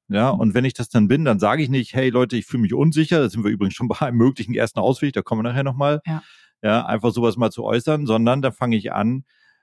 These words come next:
Speaker 1: zu erklären. Und wir hatten mal, ähm, als es um das Thema Appell ging, gesagt,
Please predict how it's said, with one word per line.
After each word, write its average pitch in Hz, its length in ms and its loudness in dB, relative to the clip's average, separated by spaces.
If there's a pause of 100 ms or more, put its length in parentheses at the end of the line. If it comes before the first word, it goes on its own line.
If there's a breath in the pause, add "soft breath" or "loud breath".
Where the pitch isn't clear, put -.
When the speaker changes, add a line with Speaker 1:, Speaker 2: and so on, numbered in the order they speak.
(160)
Speaker 1:
zu 170 160 -2
erklären. 127 800 0 (500)
Und 117 300 -2
wir 107 100 2
hatten 160 200 0
mal, 151 440 2
ähm, 120 200 0
als 117 200 -4
es 131 180 2
um 120 120 -6
das 110 100 -4
Thema 120 240 0
Appell 127 300 2
ging, 151 200 2
gesagt, 123 420 0